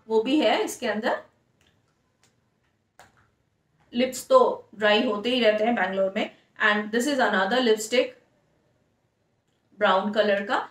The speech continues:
So ये तीन lipsticks मैं हमेशा रखती हूँ, red, ब्राउन and maroon, कहीं भी किसी भी emergency। ओके, ये पता नहीं क्यों, कब, किसी समय मैंने शायद खोलकर इसमें डाल दिया था, एक बैंगल है।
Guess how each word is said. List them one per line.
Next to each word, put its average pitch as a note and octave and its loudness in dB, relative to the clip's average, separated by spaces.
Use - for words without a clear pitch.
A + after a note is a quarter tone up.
So D4+ -4
ये D4 0
तीन E4 -4
lipsticks E4 -4
मैं D#4+ -2
हमेशा A#3+ 0
रखती B3 -4
हूँ, C4+ -4
red, A3 -2
ब्राउन A#3 0
and G#3+ -4
maroon, G3+ -2
कहीं A3+ 0
भी A#3+ -4
किसी A#3+ -10
भी A#3+ -2
emergency। G#3+ -2
ओके, F#3 -10
ये B3 0
पता G#3+ 0
नहीं G#3+ -2
क्यों, A#3+ 0
कब, - -2
किसी A#3 -4
समय G#3 -2
मैंने G3 -4
शायद F#3+ -4
खोलकर F#3+ -4
इसमें F#3+ -10
डाल F3+ 0
दिया F3+ -4
था, C4+ -4
एक B3 -2
बैंगल F3 -6
है। - -8